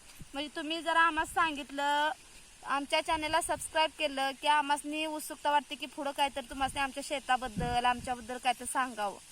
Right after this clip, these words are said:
म्हणून तुम्ही जास्तीत जास्त आमच्या चॅनलला सबस्क्राईब करा, आमच्या व्हिडिओला लाईक करा, जास्तीत जास्त मित्रात वगैरे शेअर करा आमचा व्हिडिओ.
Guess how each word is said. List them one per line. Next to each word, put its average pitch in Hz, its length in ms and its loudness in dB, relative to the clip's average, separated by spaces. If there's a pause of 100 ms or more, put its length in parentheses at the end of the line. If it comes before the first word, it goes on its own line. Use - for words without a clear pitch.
(400)
म्हणून 277 240 -6
तुम्ही 302 320 -2
जास्तीत 311 500 2
जास्त 339 240 2
आमच्या 339 320 2
चॅनलला 285 380 0
सबस्क्राईब 285 500 -2 (100)
करा, 240 220 4 (480)
आमच्या 285 400 2
व्हिडिओला 311 400 0
लाईक 285 260 4 (100)
करा, 254 320 2 (340)
जास्तीत 294 480 2
जास्त 320 260 0
मित्रात 277 540 0
वगैरे 277 300 -4
शेअर 294 260 0
करा - 280 2
आमचा 220 340 -4
व्हिडिओ. 208 300 -6